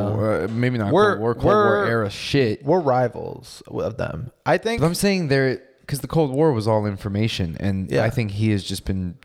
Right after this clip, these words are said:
Speaker 2: doing his best to be able to get any information from anyone in the world that he wants.
Speaker 1: Yeah. I will also say, I think when we're gonna look back in history a lot longer,
Speaker 2: Mm-hmm.
Speaker 1: mark my words, we're gonna look at this kinda recent era,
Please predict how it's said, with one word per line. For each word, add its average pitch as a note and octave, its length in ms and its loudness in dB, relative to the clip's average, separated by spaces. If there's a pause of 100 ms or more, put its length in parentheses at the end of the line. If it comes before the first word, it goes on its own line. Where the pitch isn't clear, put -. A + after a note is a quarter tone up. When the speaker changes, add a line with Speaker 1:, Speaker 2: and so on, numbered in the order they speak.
(120)
Speaker 2:
doing G2+ 300 0
his F#2+ 160 -2
best F#2 300 -2
to F2 60 -4
be F2+ 160 0 (120)
able F#2+ 240 0
to - 140 -4
get F#2 340 -2
any F#2+ 240 0
information F2+ 720 -2
from F#2 180 -4
anyone F2+ 380 0
in F2 100 -2
the E2+ 80 0
world F2 320 0
that E2+ 100 -4
he F#2 160 -4
wants. F2 600 -6
Speaker 1:
Yeah. - 520 -4 (200)
I C#3+ 80 4
will F#3 140 4
also F3 260 0
say, C3 320 0 (100)
I B2+ 80 0
think F3 280 0 (140)
when B2+ 360 0
we're C3 100 0
gonna C3+ 140 2
look B2+ 180 0
back A#2+ 240 2
in G#2+ 80 -10
history B2+ 560 -2
a C3+ 80 0
lot B2 160 2
longer, B2+ 480 -2
Speaker 2:
Mm-hmm. F#2 160 -2
Speaker 1:
mark C3 220 0
my C3 100 0
words, B2 460 -2 (280)
we're C3+ 160 0
gonna D#3 240 4
look C3 280 0
at C3 140 0
this C#3 140 -2
kinda C#3+ 280 0
recent C3 360 0
era, D3 380 4